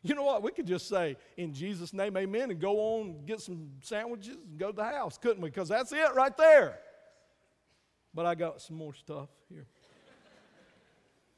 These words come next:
The word adulterate, listen to this.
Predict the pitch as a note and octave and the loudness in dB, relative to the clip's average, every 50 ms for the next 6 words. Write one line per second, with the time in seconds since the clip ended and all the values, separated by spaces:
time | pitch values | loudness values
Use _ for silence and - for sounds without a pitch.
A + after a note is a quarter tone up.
0 | _ _ _ _ _ _ _ _ _ _ - - G#3+ G#3 F#3 G#3 C#4 D4+ D#4+ E4 | _ _ _ _ _ _ _ _ _ _ 0 2 2 4 4 6 6 6 8 6
1 | D#4+ D#4 C#4+ A#3+ - - - - - - _ _ _ - G3+ G3 C#3+ C3 C3 A3+ | 4 2 -2 -6 -10 -14 -18 -20 -20 -20 _ _ _ -2 -2 -2 -2 0 2 2
2 | A#3+ B3+ B3 F#3+ - - F3 D#3+ D3+ D3 C#3 C#3 C3+ C#3+ D3+ E3+ _ - - - | 2 2 0 -4 -6 -8 -6 -6 -4 -4 -4 -4 -4 -6 -10 -12 _ -20 -20 -20
3 | _ _ _ _ _ _ _ _ _ - G3+ F#3 - F3 D3+ C#3+ C#3 A#2+ A#2 | _ _ _ _ _ _ _ _ _ -10 -10 -10 -8 -10 -10 -10 -10 -12 -16